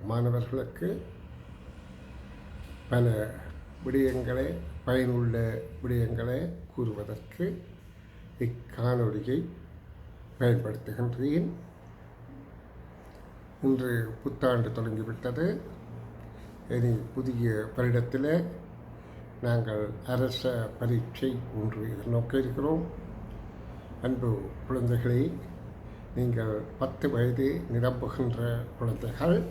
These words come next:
உங்களுடைய வாழ்க்கையில் கிடைக்கின்ற முதல் சந்தர்ப்பம், அதாவது உங்கள் திறமையை வெளிக்காட்ட கிடைத்த முதல் சந்தர்ப்பமாக இந்த தரமைந்து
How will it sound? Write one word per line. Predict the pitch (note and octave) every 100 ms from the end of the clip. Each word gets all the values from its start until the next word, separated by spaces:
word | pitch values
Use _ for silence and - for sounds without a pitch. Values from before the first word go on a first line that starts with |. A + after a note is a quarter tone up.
| - - - - - - - - - - - - -
உங்களுடைய | B2+ C3 B2 A#2+ A2
வாழ்க்கையில் | G2 A2 B2 - C3+ A#2+ C3+ E3+ - - - - - - - - - - -
கிடைக்கின்ற | - C#3+ D3 - D3 C#3 D3 F3+ G#3 -
முதல் | A2+ C3 E3 F3+ -
சந்தர்ப்பம், | B2+ A#2+ A#2+ - - A2+ -
அதாவது | A#2+ A#2+ A#2+ A#2+ D3 F#3+ -
உங்கள் | A#2 A#2 A2+ A2
திறமையை | B2+ C3+ C#3+ C3+ C3
வெளிக்காட்ட | B2 G#2+ A#2+ B2+ A#2+ A#2 B2+ D3 E3 -
கிடைத்த | C#3+ C3 A#2 - D3 F3 - - - - - - -
முதல் | C3+ C#3+ D#3+ F3 -
சந்தர்ப்பமாக | - B2 A#2+ A#2+ A#2+ G#2+ A2 - D3 E3+ E3+ - - - - - - - -
இந்த | C3 B2 G#2+ F#2+ A#2
தரமைந்து | - C#3 D3 D#3 D3+ C#3+